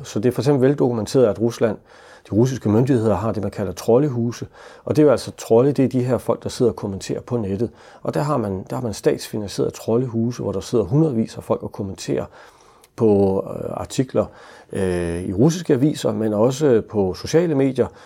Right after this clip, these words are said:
i Rusland, men også inde på Facebook og inde på, øh, vestlige nyhedsmedier. Der sidder de altså og, og, og siger noget positivt om Rusland, og de siger noget negativt om Vesten,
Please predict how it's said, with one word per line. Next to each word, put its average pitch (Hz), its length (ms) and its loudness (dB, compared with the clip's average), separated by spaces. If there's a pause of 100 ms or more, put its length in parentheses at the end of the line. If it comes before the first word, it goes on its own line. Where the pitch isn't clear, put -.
(120)
i 143 120 4
Rusland, 143 420 2
men 110 200 0
også 139 300 0
inde 123 180 2
på 139 100 -8
Facebook 120 600 0
og 107 120 0
inde 117 180 -2
på, 104 320 2 (320)
øh, 92 540 0
vestlige 113 380 0
nyhedsmedier. 104 680 -4
Der 135 120 -6
sidder 143 240 2
de 110 120 0
altså 101 200 -4
og, 92 420 -4
og, - 540 -8
og - 80 -12
siger 113 160 0
noget 107 100 0
positivt - 340 0
om 87 80 -10
Rusland, 170 380 2 (460)
og 117 120 0
de 107 80 0
siger 117 140 2
noget 104 120 0
negativt 120 360 2
om 98 100 -2
Vesten, 156 300 0